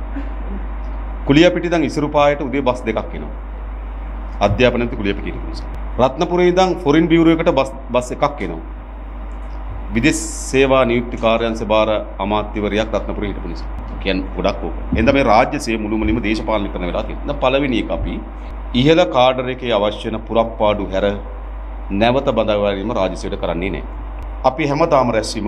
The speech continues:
කියලා තියෙනවා. අපගේ රැස්වීමට සහභාගී වීම ඔබට රජයේ රැකියාවක් ලබා ගැනීමේ සුදුසුකමක් නෙවෙයි.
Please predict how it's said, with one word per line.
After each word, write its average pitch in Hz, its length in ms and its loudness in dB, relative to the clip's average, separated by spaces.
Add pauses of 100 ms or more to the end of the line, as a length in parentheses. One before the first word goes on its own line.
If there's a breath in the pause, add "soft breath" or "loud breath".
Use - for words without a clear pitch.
(140)
කියලා 95 240 -4
තියෙනවා. 95 260 -4 (1120)
අපගේ 160 400 4
රැස්වීමට 139 480 2
සහභාගී 110 600 2
වීම 104 200 -6
ඔබට 123 340 -4
රජයේ 113 280 0
රැකියාවක් 107 420 0
ලබා 98 220 2
ගැනීමේ 98 260 -4
සුදුසුකමක් 90 480 -8
නෙවෙයි. 78 220 -8